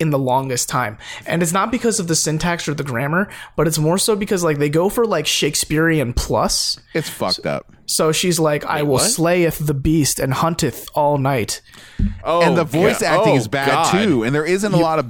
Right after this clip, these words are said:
Speaker 2: voice acting, but it's bad what is there.
Speaker 1: Yeah, and, like, whenever you start a battle, it's like,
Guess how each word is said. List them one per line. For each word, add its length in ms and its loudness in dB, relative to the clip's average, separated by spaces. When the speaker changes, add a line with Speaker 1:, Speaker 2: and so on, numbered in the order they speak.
Speaker 2:
voice 520 -4
acting, 220 -4
but 120 0
it's 100 -6
bad 360 -4
what 160 -2
is 140 -6
there. 320 -10
Speaker 1:
Yeah, 280 0
and, 100 0
like, 160 0
whenever 220 2
you 120 2
start 260 0
a 40 2
battle, 460 2
it's 240 -4
like, 360 0